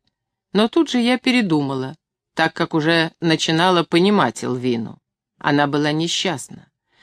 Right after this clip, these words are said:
Трагедия оставила в ее душе глубокий след. Она лишилась матери,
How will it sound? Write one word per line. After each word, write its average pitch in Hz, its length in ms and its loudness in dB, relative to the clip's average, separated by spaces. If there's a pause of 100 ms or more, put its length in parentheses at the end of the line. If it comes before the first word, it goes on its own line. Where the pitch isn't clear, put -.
(160)
Трагедия 196 840 2
оставила 175 560 0
в 170 60 4
ее 170 180 4
душе 170 340 -2
глубокий 160 560 -2
след. 131 400 -6 (640)
Она 147 200 2
лишилась 151 640 -2
матери, - 600 -6